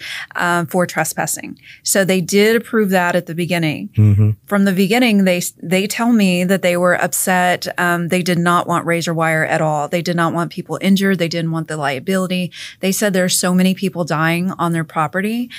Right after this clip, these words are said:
Speaker 2: Oh my
Speaker 1: that,
Speaker 2: God.
Speaker 1: um, like, I look at that property and these beautiful trees and the scenery, right? I mean, there is a river and it is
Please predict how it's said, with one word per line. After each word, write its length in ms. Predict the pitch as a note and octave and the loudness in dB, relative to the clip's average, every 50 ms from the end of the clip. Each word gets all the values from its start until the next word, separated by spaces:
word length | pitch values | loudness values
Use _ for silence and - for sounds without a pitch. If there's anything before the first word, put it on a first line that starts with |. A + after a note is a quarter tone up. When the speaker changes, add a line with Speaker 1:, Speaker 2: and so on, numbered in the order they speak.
| - - - | -16 -8 -2
Speaker 2:
Oh 40 | A#2+ | -2
my 60 | A2+ G#2+ | 0 2
Speaker 1:
that, 340 | F3 E3 E3+ D#3+ D#3+ C#3+ G#2 G2+ - - | 2 2 2 0 2 2 2 0 0 0
Speaker 2:
God. 20 | |
Speaker 1:
um, 340 | F3+ F3+ F3 E3+ E3+ E3 - - | 0 0 0 0 -2 -4 -4 -2
like, 180 | G3 G#3+ G3+ - | -2 -2 0 0
I 220 | - F3+ G#3+ C4+ | 0 0 0 2
look 200 | C4+ B3 A#3 F#3+ A#3+ | 2 2 2 2 0
at 80 | E3+ - | 0 0
that 160 | F3+ - - | -2 -2 -2
property 400 | - G#3 F#3 F#3 - F#3+ F#3+ F#3 | -2 -2 -2 0 2 2 2 2
and 100 | F3+ F3+ | 2 2
these 160 | F3+ E3+ - | 2 0 0
beautiful 400 | - F#3+ G#3+ G#3+ A3 G#3+ G3+ F#3 | 2 2 2 2 2 2 0 -2
trees 400 | - - - G3+ G3 G3 G3 F3+ | -2 -2 0 2 2 2 2 2
and 80 | F3+ F3 | 0 -2
the 60 | E3 | 0
scenery, 600 | E3 - - G#3+ G3 F#3+ F#3 F#3 F#3 F3+ F3+ F3+ | 0 0 2 2 2 4 4 4 2 2 2 2
right? 420 | F3+ F3+ F3 F3+ F#3 F#3 F#3 - - | 0 2 2 2 2 2 0 0 0
I 20 | |
mean, 200 | F3+ F3 E3+ E3+ | -2 -2 -2 0
there 120 | E3+ E3 | 0 2
is 180 | E3 G#3 C#4 - | 2 0 0 -2
a 40 | F4 | 0
river 480 | C#4+ A#3+ A#3 G#3 F#3+ F3+ F3+ F#3 F#3+ G3+ - - - - - - | 0 0 0 2 2 2 2 2 0 -2 -4 -8 -14 -14 -12 -4
and 140 | - F3+ F3+ | -2 0 0
it 80 | F3+ E3+ | 2 2
is 240 | F#3 G#3 A3 - | 2 2 2 0